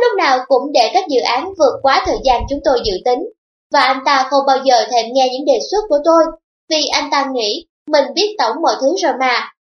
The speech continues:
Anh ta hành xử theo lối ta đây cao giá và hào hiệp lắm.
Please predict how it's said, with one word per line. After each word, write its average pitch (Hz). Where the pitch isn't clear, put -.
Anh 339
ta 339
hành 285
xử 247
theo 285
lối 277
ta 277
đây 240
cao 233
giá 240
và 220
hào 208
hiệp 202
lắm. 247